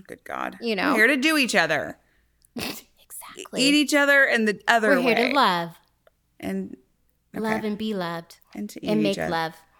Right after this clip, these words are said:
Speaker 1: And to
Speaker 2: <laughs>
Speaker 1: love. Okay, anyway.
Speaker 2: Love and make love.
Speaker 1: Oh,
Speaker 2: And
Speaker 1: good
Speaker 2: so,
Speaker 1: God.
Speaker 2: um,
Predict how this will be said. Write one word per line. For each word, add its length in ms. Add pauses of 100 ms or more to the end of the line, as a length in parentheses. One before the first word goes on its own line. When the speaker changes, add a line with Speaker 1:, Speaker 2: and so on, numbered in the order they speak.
(220)
Speaker 1:
And 140
to 100
Speaker 2:
<laughs> 280
Speaker 1:
love. 340 (280)
Okay, 200
anyway. 240
Speaker 2:
Love 240
and 140
make 240
love. 300
Speaker 1:
Oh, 680
Speaker 2:
And 360
Speaker 1:
good 120
Speaker 2:
so, 500 (840)
Speaker 1:
God. 360
Speaker 2:
um, 60